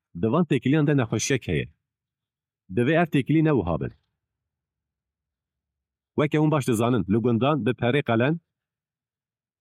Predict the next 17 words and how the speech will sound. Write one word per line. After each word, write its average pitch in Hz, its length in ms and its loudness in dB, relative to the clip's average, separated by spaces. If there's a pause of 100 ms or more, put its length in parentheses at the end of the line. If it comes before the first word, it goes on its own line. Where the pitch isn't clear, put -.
(460)
keçên 139 380 2
nêzîkên 120 340 2
min, 117 180 2 (960)
ên 147 120 0
ku 139 120 0
min 127 120 2
ji 92 160 -2
wan 120 180 0
hez 139 180 0
dikir 110 240 0
û 117 180 -4
min 123 100 2
dixwaz 101 280 -2
bi 104 100 0
wan 165 160 2
re 104 100 0
bim, 101 140 2